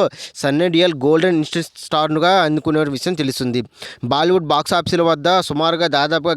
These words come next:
గద్దర్ టూ సినిమా సూపర్ హిట్ టాక్‌తో దాదాపుగా ఏడు వందల కోట్లను కొల్లగొట్టినట్టుగా నిలుస్తుంది. ఆ సక్సెస్ టాక్‌ను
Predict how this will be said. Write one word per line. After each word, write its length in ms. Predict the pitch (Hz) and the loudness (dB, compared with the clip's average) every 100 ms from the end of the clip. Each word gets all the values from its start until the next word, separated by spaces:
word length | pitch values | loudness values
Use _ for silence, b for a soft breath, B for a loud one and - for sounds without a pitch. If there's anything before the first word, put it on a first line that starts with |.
| 135 | -2
గద్దర్ 280 | 131 160 - | -2 -2 0
టూ 80 | 170 | -2
సినిమా 300 | 165 156 165 | 0 0 0
సూపర్ 300 | 151 143 151 | 0 -2 -2
హిట్ 100 | 160 - | -2 0
టాక్‌తో 340 | 147 143 165 190 160 B B - | 0 0 0 2 0 B B -4
దాదాపుగా 500 | 127 143 175 165 180 139 | 0 2 0 0 2 4
ఏడు 160 | 151 165 | 4 4
వందల 200 | 160 151 | 4 2
కోట్లను 560 | 147 147 160 180 170 175 165 | 2 2 2 2 2 2 2
కొల్లగొట్టినట్టుగా 720 | 147 160 170 147 160 147 175 | 0 2 0 0 -2 0 0
నిలుస్తుంది. 500 | 156 139 - 131 120 107 b b b | 0 -2 -4 -2 -4 -6 b b b
ఆ 80 | 143 | -4
సక్సెస్ 380 | 165 - 180 175 | -2 -4 -4 0
టాక్‌ను 340 | 170 156 165 | 0 0 0